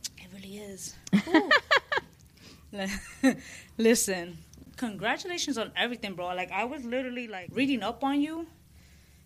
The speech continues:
Speaker 1: Girl, you've accomplished a lot.
Speaker 2: Yeah.
Speaker 1: And your story is, that's what's, like, really inspiring. Your story, your come up, um, the fact that you continue pushing through the pain.
Speaker 2: Mm-hmm.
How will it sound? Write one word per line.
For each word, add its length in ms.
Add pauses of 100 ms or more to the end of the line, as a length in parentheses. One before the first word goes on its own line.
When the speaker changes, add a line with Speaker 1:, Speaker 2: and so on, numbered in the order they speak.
(160)
Speaker 1:
Girl, 480 (1080)
you've 200
accomplished 600
a 60
lot. 600 (300)
Speaker 2:
Yeah. 520 (120)
Speaker 1:
And 100
your 120
story 680
is, 240 (380)
that's 380
what's, 320
like, 160 (180)
really 340
inspiring. 840 (600)
Your 180
story, 500
your 140
come 340
up, 200 (960)
um, 440
the 100
fact 500
that 360
you 100
continue 640
pushing 540
through 220
the 100
pain. 480
Speaker 2:
Mm-hmm. 580